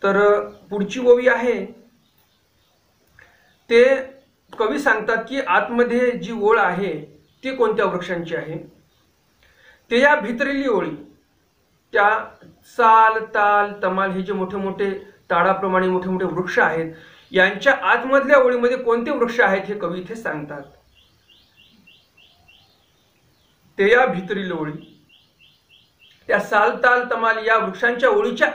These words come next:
आतमधल्या बाजूला, आतमधल्या ओळीमध्ये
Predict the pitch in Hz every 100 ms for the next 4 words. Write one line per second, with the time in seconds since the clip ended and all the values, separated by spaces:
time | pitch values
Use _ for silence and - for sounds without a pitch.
0 | - 226 269 269 277 262 254 196 175 165
1 | 170 165 - _ _ 180 208 247 247 247
2 | 240 190 180 160 151 190